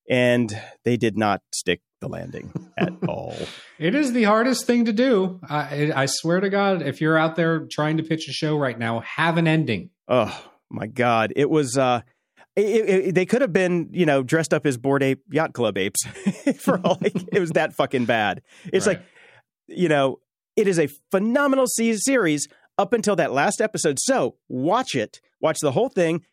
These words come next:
Speaker 1: And on the last episode, think about what you would think would be the ultimate ending, put it in your head and leave it there and just turn off the T V <laughs> because
Speaker 2: Also,
Speaker 1: it's gonna
Speaker 2: if
Speaker 1: be
Speaker 2: you,
Speaker 1: better. <laughs>
Speaker 2: if you've never watched Battlestar Galactica, that is solid advice.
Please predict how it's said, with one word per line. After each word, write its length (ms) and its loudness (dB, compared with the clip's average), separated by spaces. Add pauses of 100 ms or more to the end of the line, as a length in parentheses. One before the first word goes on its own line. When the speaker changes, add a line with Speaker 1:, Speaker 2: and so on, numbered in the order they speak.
(100)
Speaker 1:
And 100 4
on 100 2
the 80 2
last 320 0
episode, 540 0 (540)
think 180 2
about 260 2
what 140 2
you 200 2
would 160 0
think 280 0
would 140 -2
be 100 2
the 240 -2
ultimate 420 0
ending, 520 0 (480)
put 140 2
it 80 -2
in 120 2
your 120 2
head 480 0
and 260 -2
leave 220 2
it 120 -2
there 440 2 (140)
and 200 0
just 240 -2 (220)
turn 200 0
off 120 0
the 80 -8
T 180 -2
V 200 -2 (160)
<laughs> 40 -16
because 360 0
Speaker 2:
Also, 280 2
Speaker 1:
it's 100 2
gonna 160 2
Speaker 2:
if 80 2
Speaker 1:
be 60 4
Speaker 2:
you, 100 4
Speaker 1:
better. 280 -4 (120)
<laughs> 120 -10
Speaker 2:
if 140 -2
you've 160 -2
never 260 0
watched 280 0
Battlestar 440 0
Galactica, 600 -2
that 140 -4
is 180 -10
solid 320 0
advice. 440 -4